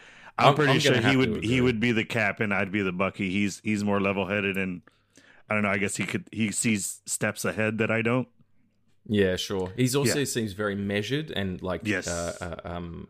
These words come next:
Speaker 2: uh, dignified. Not that you
Speaker 1: Mm-hmm.
Speaker 2: don't, but just he <laughs>
Speaker 1: Yeah, yeah, yeah.
Speaker 2: Okay.
Speaker 1: He's definitely
Speaker 2: You know,
Speaker 1: more than that. Yeah. <laughs>
Speaker 2: Yeah, yeah, exactly. Anyway,
Speaker 1: Uh-huh.
Speaker 2: regardless of all that, so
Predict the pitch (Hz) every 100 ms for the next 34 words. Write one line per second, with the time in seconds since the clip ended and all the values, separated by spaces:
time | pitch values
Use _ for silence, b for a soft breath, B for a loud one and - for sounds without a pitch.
0 | - 90 82 - - 117 110 - 131 151
1 | 185 - b b 190 190 226 123 123 131
2 | 120 104 - 117 - 127 - - 131 -
3 | - 156 139 131 120 107 101 190 - 156
4 | B 160 151 123 143 131 131 113 110 113
5 | 104 101 101 107 107 127 156 - - 294
6 | - - 151 156 127 110 92 - 113 95
7 | 90 98 98 98 85 196 113 98 101 117
8 | 95 113 - - 123 127 135 123 101 98
9 | 95 - - 139